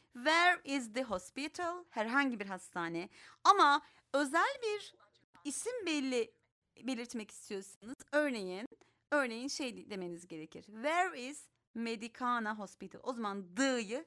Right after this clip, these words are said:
kaldırıyoruz. Okay? This is important. This is very important. Şimdi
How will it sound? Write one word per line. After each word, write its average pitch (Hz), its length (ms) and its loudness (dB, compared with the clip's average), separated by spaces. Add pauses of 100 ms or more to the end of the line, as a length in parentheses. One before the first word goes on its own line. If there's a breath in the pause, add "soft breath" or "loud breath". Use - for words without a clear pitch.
kaldırıyoruz. 160 760 0 (200)
Okay? 466 320 -4 (320)
This 302 140 -2
is 233 100 -4
important. 185 560 -8 (360)
This 320 340 -6
is 262 340 -4
very 247 520 -2 (340 soft breath)
important. 247 1500 -2 (340)
Şimdi 311 380 -4